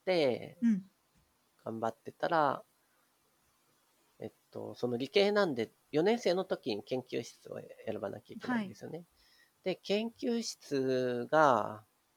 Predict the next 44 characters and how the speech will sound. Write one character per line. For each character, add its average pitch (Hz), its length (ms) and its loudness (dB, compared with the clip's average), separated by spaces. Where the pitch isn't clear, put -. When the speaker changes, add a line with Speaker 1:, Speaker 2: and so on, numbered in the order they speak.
Speaker 1:
良 123 100 -8
か - 140 -2
っ - 100 -6
た 110 120 -2
ん 107 120 -10
で - 120 -14
す - 120 -18
よ - 100 -10
ね。 135 400 -6
そ 294 120 -2
の、 - 0 -
Speaker 2:
う 311 40 0
ー 320 300 -2
ん。 302 240 -6
Speaker 1:
ま 165 100 2
あ、 - 80 -4
東 185 180 2
京 185 140 2
電 190 160 0
機 - 80 -20
大 170 140 6
学、 - 240 2
東 170 160 2
京 170 140 2
に 160 100 2
あ 160 60 4
る 110 300 -2
大 107 140 -2
学 107 240 -10
だ 110 80 -4
っ - 120 -12
た 101 100 -8
ん 110 80 -12
で 110 100 -16
す - 100 -18
け 127 100 -10
ど、 123 400 -2
Speaker 2:
う 269 40 -4
ん。 202 220 0
Speaker 1:
あ 123 120 -8
の、 120 400 -8
そ - 100 -20
こ 190 120 2
の、 190 400 4